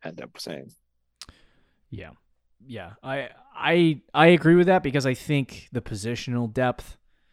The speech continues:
Speaker 2: that you get at wide receiver is obviously a lot more, um, like, there's a lot more wide receivers that can produce two hundred, three, you know, two hundred, two hundred fifty fantasy points than there are running backs that will do that.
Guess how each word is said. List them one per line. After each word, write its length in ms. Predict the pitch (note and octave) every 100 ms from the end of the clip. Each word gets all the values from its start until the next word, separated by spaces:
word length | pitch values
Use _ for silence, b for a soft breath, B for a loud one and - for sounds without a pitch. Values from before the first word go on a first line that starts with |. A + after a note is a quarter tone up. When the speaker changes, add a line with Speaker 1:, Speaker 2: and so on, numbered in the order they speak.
| _ _ _ _ _ -
Speaker 2:
that 140 | B2
you 120 | C#3
get 200 | A#2+ B2+
at 100 | A#2+
wide 200 | G#2 A#2+ A#2
receiver 420 | A2+ A#2+ A2+ A2+
is 120 | G#2 -
obviously 720 | A2+ A2 A2+ - A2 G#2+ G#2
a 60 | A2+
lot 280 | A2 G#2 A2
more, 640 | A2 A2 G#2+ G2+ F#2+ F#2+ -
um, 580 | G#2+ G#2 G3 F#2 F3+ - _ _ _ _ _ _ _ _ _ _ _ _ _ _ _ _ _ _
like, 120 | B2+ B2
there's 140 | D#3
a 40 |
lot 240 | D#3+ C#3+ C3+
more 260 | C3 C3
wide 320 | A#2 A#2+ A#2+ A2+
receivers 800 | A2 - A2+ A2+ D3+ G#3 G#3 - _
that 160 | C#3 C3+
can 160 | C3+
produce 480 | A2+ A#2+ A#2 B2 -
two 160 | - A#2
hundred, 320 | A#2 A2+ G#2
three, 200 | A2+ A#2
you 100 | A2+
know, 80 | G#2
two 160 | G2+ B2+
hundred, 280 | A#2+ A#2 G2+
two 120 | A#2+
hundred 220 | A2+ G#2+
fifty 260 | - G#2+ G#2+
fantasy 380 | A2+ G2+ G#2 G#2+
points 280 | A#2+ A2+
than 80 | -
there 160 | A2 -
are 140 | G#2+
running 280 | F#2+ F#2+ G#2+
backs 280 | A#2 B2 -
that 120 | -
will 100 | B2
do 180 | A#2+ C#3
that. 260 | C#3 D3